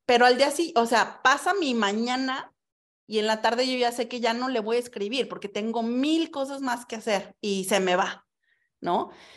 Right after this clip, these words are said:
Y este, y pues nada, o sea, des-, desactivar las, las notificaciones.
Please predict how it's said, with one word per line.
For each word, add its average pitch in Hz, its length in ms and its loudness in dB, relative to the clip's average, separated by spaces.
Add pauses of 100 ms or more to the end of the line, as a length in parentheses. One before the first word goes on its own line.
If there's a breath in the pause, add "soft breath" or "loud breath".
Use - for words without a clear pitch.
(440 loud breath)
Y 254 300 4
este, 233 500 4
y 269 100 2
pues 269 200 2
nada, 370 480 6
o 240 80 4
sea, 262 160 2
des-, 240 280 0
desactivar 247 680 -2
las, 381 320 -4
las 220 260 -4
notificaciones. 214 1120 -4